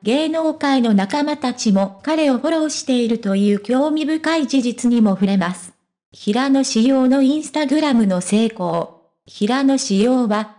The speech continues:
日本のアイドルグループ、キングアンドプリンスの元メンバーとして知られています。彼は滝沢秀明氏の新会社、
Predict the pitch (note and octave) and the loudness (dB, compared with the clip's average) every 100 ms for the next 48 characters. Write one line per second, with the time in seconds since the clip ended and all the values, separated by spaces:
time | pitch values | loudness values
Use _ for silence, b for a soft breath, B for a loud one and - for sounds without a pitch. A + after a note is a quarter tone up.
0 | - G3 C4+ E4 D#4 C#4 C4+ B3 A#3+ D4 | -2 -2 0 0 0 0 0 0 0 0
1 | D#4 D4+ D4 C4+ G3 - - _ - F4 | 0 -2 -2 -4 -6 -8 -10 _ -8 -2
2 | D4+ G#3 C#4 D#4+ D#4+ D#4 D4+ C#4 A#3+ G3+ | 0 0 -2 -2 -4 -2 0 2 2 0
3 | - _ F#3+ G3+ G3 G3 D#4 E4 E4 C4 | -8 _ -2 0 0 -2 -2 -2 -2 -2
4 | A#3+ A#3 A3 G#3 - C4 B3+ B3 B3 A#3 | -2 -2 -2 -4 -2 -4 -2 -2 -2 -2
5 | A3 G3 F3 F#3 - - _ _ _ - | 0 0 -2 -6 -12 -20 _ _ _ -8
6 | D4+ D4+ A#3+ G3+ G3+ - G#3+ D4+ D#4+ D4 | -4 0 0 0 -4 -8 -4 -2 0 0
7 | C#4+ C#4+ F#3 C#4 B3 G#3 - D4 C#4+ C#4+ | 0 0 0 2 0 -2 -6 -2 -2 -2
8 | - C4 C4 C4 B3 A3 - E3+ | 0 4 4 4 0 -4 -6 -8